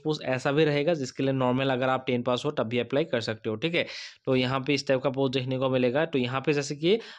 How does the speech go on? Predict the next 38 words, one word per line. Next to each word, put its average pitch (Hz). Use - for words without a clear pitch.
अभी 135
जो 175
शॉर्ट 143
नोटिफिकेशन 143
आया 139
है, 156
अभी 143
फुल 143
नोटिफिकेशन 139
नहीं 131
आया 139
है, 156
जब 127
भी 135
फुल 139
नोटिफिकेशन 135
आ 139
जाएगा 139
मैं 135
आप 127
लोगों 139
को -
जरूर 123
बताऊंगा, 110
ठीक 143
है। 135
And 139
दोस्तों, 151
यहाँ 135
पे 151
सिलेक्शन 127
प्रोसेस 135
किस -
टाइप 127
से 143
रहने 127
वाला 131
है, 240